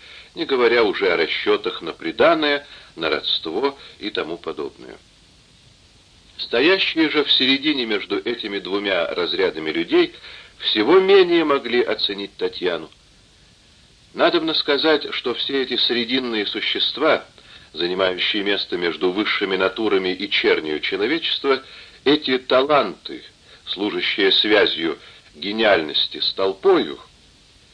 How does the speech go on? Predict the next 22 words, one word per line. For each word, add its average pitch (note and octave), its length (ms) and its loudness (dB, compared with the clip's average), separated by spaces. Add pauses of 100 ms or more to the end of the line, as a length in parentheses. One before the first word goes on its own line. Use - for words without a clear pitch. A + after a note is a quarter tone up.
(160)
по F2+ 120 -2
большей D#3+ 360 -2
части C3+ 520 0
всё D#3 300 -2
люди D3+ 360 -2
идеальные, G2+ 760 0 (400)
под C#3+ 180 0
стать A#2 340 2
идеальным E2 560 0
девам, D#3 360 0
о G#2 60 -2
которых A#2 440 -4
мы G2 120 -8
говорили D#2 440 -2
выше. C#2+ 400 -10 (920)
Эти F3 460 2
идеалисты D3 560 2
думают C3+ 400 0
о A#2 80 2
себе, A#2+ 340 0
что A2+ 280 0
они B2+ 200 -2